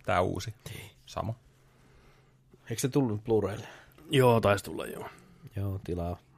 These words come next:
Speaker 2: tilaukseen. Tai tuliko se kolme D:nä ollenkaan?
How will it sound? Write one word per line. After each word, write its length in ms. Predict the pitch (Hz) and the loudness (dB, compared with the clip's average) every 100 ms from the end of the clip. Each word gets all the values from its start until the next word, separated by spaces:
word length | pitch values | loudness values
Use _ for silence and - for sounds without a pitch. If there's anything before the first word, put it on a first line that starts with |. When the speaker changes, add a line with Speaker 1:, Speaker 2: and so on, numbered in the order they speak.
| _ - | _ -18
Speaker 2:
tilaukseen. 720 | - 90 92 107 - - 110 _ _ | -12 -10 -8 -10 -12 -12 -12 _ _
Tai 260 | 131 127 104 - _ _ _ _ _ _ _ | 2 4 2 -4 _ _ _ _ _ _ _
tuliko 180 | - 151 | -2 0
se 100 | - | 0
kolme 300 | 120 107 87 | 0 0 0
D:nä 220 | - 62 - | -6 -10 -12
ollenkaan? 420 | - - - | -14 -14 -16